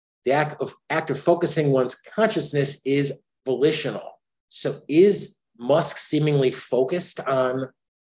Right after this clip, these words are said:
his work, focused on this? Well, is he even doing the thinking?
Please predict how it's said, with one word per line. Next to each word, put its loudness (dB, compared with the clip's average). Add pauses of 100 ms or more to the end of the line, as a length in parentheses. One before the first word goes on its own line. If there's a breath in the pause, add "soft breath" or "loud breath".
(400)
his -2
work, 4
focused -2
on 0
this? -2 (340)
Well, 4 (280)
is -4
he -6
even 2
doing 6
the 0
thinking? -2